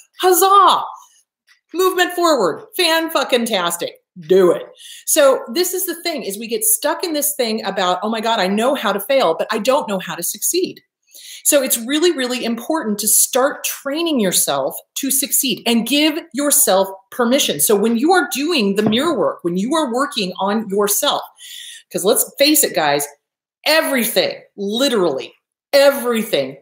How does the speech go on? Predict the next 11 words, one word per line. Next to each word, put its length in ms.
boils 580
down 680
to 600
self-esteem, 2250
which 260
means 560
self-respect, 1800
which 220
means 600
self-love, 1700
self-kindness, 1040